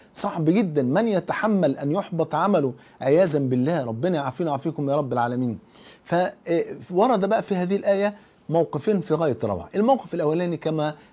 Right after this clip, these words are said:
جاء عند البخاري عن ابن أبي مليكة قال، واسمع بقى للقول المرعب ده، قال: "كاد الخيران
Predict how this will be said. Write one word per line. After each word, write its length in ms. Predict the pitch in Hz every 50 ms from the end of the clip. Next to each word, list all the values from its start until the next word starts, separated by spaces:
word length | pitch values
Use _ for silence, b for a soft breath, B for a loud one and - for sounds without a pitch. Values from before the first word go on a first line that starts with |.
| B -
جاء 260 | 120 156 180 180 151
عند 260 | 131 143 165 175 151
البخاري 480 | 135 127 123 110 - 139 139 160 151 131
عن 200 | 117 117 127 147
ابن 360 | 170 151 123 127 127 127 131 - -
أبي 220 | 165 147 147 147
مليكة 540 | 135 127 123 127 131 120 110 - - - 87 - b b b b b b
قال، 380 | - 165 180 185 180 175 180 175 - -
واسمع 460 | 135 156 185 180 - - 135 127 127
بقى 200 | 143 160 - 147
للقول 520 | 135 127 117 - - 185 185 170 151 156 156
المرعب 680 | 160 160 151 156 180 202 185 175 170 180 170 143 120
ده، 160 | 120 - 98 - b b b b b -
قال: 320 | 170 170 170 170 170 180 180 B B B B B -
"كاد 440 | - 202 208 196 170 139 127 123
الخيران 1300 | 123 120 113 104 - - 196 214 208 180 160 151 147 143 143 135 139 160 190 190 170 147 135 127 127